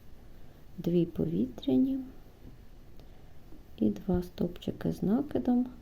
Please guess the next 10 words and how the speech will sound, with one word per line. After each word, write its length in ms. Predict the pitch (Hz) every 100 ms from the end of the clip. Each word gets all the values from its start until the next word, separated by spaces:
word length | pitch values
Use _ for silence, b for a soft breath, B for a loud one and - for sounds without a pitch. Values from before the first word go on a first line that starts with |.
| -
під 280 | 214 220 -
арочку 720 | 180 196 202 202 - 208 202 - - - - - - - - - - - - - - -
з 140 | -
трьох, 380 | - 180 202 - -
ой, 160 | - 151
з 80 |
двох 340 | - 170 214 226
повітряних 720 | - 160 175 - 208 190 185
попереднього 680 | - 175 180 180 180 180 170
ряду. 380 | 165 170 170